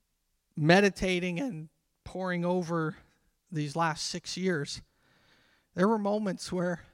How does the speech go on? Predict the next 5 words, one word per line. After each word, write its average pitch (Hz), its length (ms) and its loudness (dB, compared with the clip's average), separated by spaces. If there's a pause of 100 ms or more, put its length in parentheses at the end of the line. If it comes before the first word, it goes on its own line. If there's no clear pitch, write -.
(2250)
I 190 80 0
didn't 190 220 2
have 190 240 0
the 190 160 2
answer. 196 460 -2